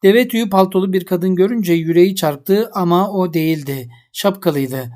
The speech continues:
Kalktı. Kapıya yürürken duvardaki takvimi gördü. Yedi Mart cumartesi yazılıydı. Yirmi yedinin yarısı kara, yarısı kırmızıydı. Rahatladı. İşte boşuna beklemişti. İnsanların düzeninde bütün ayrıntılar önemliydi.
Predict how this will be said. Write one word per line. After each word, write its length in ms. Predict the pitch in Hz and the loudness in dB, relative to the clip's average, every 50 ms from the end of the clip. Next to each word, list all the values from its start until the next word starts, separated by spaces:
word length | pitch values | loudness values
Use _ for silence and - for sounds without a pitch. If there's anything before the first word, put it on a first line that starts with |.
| - _ - | -20 _ -4
Kalktı. 580 | - 170 165 156 - _ - 160 143 135 120 - - _ _ | 0 2 2 2 0 _ -6 -6 -6 -6 -6 -12 -20 _ _
Kapıya 360 | - 185 175 170 214 233 240 | -2 -2 -2 0 0 -2 -2
yürürken 640 | 233 214 208 220 226 208 - 175 165 175 190 196 190 | -2 -2 -2 -2 -4 -2 0 2 2 2 2 0 0
duvardaki 540 | 185 185 175 170 170 165 165 175 175 - 196 | 0 2 4 4 4 2 0 -2 -4 -4 -4
takvimi 400 | - 196 185 190 196 190 190 190 | -4 -4 -4 -2 -2 -2 0 0
gördü. 460 | 165 165 151 143 135 127 135 131 123 120 - _ _ _ _ - | 0 0 -2 -2 -4 -6 -10 -10 -10 -14 -18 _ _ _ _ -2
Yedi 200 | 170 160 151 165 | 0 0 0 2
Mart 280 | 170 170 190 190 190 | 2 2 2 2 0
cumartesi 540 | - 180 165 165 165 160 - 160 117 120 151 | -2 -2 0 0 0 -2 -4 -8 -8 -6 -8
yazılıydı. 580 | 151 151 143 135 135 139 139 135 123 131 127 120 120 - - - - - - - _ - | -8 -8 -8 -8 -8 -8 -8 -8 -8 -10 -12 -12 -16 -20 -20 -20 -20 -20 -20 -18 _ 0
Yirmi 260 | 170 175 185 202 220 | 4 4 4 6 4
yedinin 380 | 226 220 208 208 254 247 240 233 | 2 0 0 -2 -2 -2 0 0
yarısı 400 | 226 214 190 190 190 - 214 - | 0 2 0 0 0 -2 -4 -4
kara, 420 | - 156 147 147 139 135 123 120 - _ _ _ _ - | -2 -2 0 0 -2 -4 -6 -10 -18 _ _ _ _ 2
yarısı 400 | 180 175 196 202 190 - 202 196 | 4 4 4 4 2 -2 -4 -4
kırmızıydı. 720 | - 165 160 156 156 147 135 147 143 131 135 131 120 120 - - _ - - - _ - - | -4 -4 -2 -2 -4 -4 -4 -6 -6 -6 -8 -10 -10 -12 -16 -20 _ -20 -20 -20 _ -2 2
Rahatladı. 640 | 165 175 190 202 202 - 202 180 170 160 139 120 - _ _ _ - | 4 4 4 4 2 0 2 2 2 2 0 -2 -12 _ _ _ -10
İşte 260 | - - - 233 214 | -10 -4 -2 0 2
boşuna 320 | 214 214 180 185 220 220 190 | 2 2 0 0 0 2 2
beklemişti. 640 | 185 175 180 - 185 175 170 - - - 147 135 123 120 - _ _ _ _ - | 2 2 2 0 -2 -2 -2 -2 -6 -10 -10 -12 -12 -14 -20 _ _ _ _ -2
İnsanların 560 | 190 175 170 - 190 185 185 196 214 226 226 | 0 0 2 2 2 2 2 2 0 0 0
düzeninde 600 | 208 190 185 190 185 185 175 170 170 185 196 185 170 | 0 2 2 2 2 2 2 2 2 2 2 2 0
bütün 220 | 170 175 - 190 | -4 -4 -4 -4
ayrıntılar 540 | 196 185 175 170 170 170 165 160 160 165 175 | -2 0 0 0 -2 -2 -4 -2 -2 -2 -2
önemliydi. 840 | 196 202 180 156 151 147 147 143 143 143 135 131 139 135 127 123 | -2 -4 -4 -4 -2 -4 -4 -4 -4 -4 -6 -6 -6 -8 -10 -12